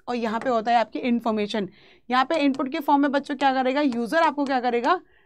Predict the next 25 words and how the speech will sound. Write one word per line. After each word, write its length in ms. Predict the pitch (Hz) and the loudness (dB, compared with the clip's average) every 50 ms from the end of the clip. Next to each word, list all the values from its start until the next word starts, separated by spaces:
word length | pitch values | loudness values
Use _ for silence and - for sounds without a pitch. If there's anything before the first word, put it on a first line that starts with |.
| _ _ - | _ _ -10
डेटा 300 | 185 185 247 269 269 302 | -4 -2 0 0 0 0
देगा, 240 | 294 302 302 311 311 | 2 2 0 0 0
यहाँ 220 | 320 311 277 262 254 | 0 0 0 0 -2
पे 60 | 269 254 | -4 -2
प्रोसेस 400 | - 247 233 220 220 294 277 269 | 0 0 0 2 0 -4 -2 -2
होगा 200 | 277 269 277 294 | 0 2 2 2
और 60 | 294 | 2
यहाँ 240 | 269 247 226 214 220 | 2 -2 -4 -4 -6
पे 120 | 233 285 | -6 -6
क्या 160 | 226 269 254 | -2 0 2
है 80 | 240 247 | 2 2
बच्चों, 280 | 240 240 233 - 302 349 359 _ _ _ _ _ - | 0 -4 -4 -4 -6 -6 -6 _ _ _ _ _ -10
ये 100 | 220 226 277 | -2 4 4
आपको 200 | 262 269 - 269 | 4 4 2 -6
क्या 140 | 247 269 262 | -2 -2 -2
हो 60 | 247 | 0
जाएगा, 300 | 240 254 254 269 311 339 - | 0 -2 0 0 0 0 0
आउटपुट 400 | - 247 247 233 - - 269 240 | 0 0 0 0 -2 -6 -8 -6
के 100 | - - | -6 -10
फॉर्म 240 | 269 262 254 247 240 247 | -8 -4 -2 -2 -2 0
में 60 | 254 | 0
आपको 300 | 233 226 233 - 320 339 | -2 -2 0 0 -2 0
इन्फॉर्मेशन 540 | 285 240 240 233 214 208 208 208 302 370 427 _ _ - - - _ _ - | 0 -2 -2 -2 -2 -2 0 0 0 -2 -2 _ _ -20 -20 -20 _ _ -2
मिल 320 | 220 240 285 339 349 349 | 2 2 4 6 6 4
जाएगी। 500 | 254 - 247 226 220 220 220 208 262 247 | 4 4 6 6 6 4 2 0 0 -2